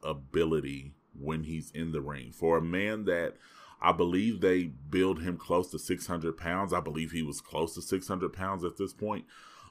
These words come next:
um, he had, fan-, he had some phenomenal agility for a man his size. It was,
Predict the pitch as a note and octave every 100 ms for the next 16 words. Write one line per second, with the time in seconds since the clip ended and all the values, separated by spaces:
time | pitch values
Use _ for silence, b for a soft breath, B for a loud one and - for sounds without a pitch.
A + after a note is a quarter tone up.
0 | _ F2 F2 E2+ D#2+ D2+ - _ _ _
1 | - C#3 C3+ A2+ F2 - _ _ - B2
2 | A2+ E2 D2+ A#2+ D#3+ D3 G#2+ G#2 G2+ -
3 | E2 - D2+ D#2+ G2 C3 C#3+ A#2+ F#2+ E2
4 | D#2+ F2+ A#2 A#2+ E2+ D#2 D2+ D#2+ D#2 D#2+
5 | D#2 E2 - G2+ F#2+ D2 D2+ F#2 D#2